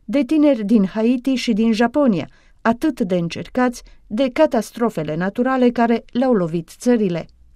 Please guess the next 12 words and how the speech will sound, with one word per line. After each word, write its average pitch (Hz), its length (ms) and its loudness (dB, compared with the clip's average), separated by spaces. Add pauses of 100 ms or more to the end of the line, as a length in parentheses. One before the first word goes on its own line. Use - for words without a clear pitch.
(240)
Isus, 302 600 -2
ne 214 160 2
amintește 185 600 -2
Sfântul 208 480 -2
Părinte, 240 520 0 (360)
pătimește 320 760 -2
împreună 269 640 0
cu 240 120 -4
toți 285 360 -4
cei 262 180 -4
care 254 240 -4
suferă, 247 480 -8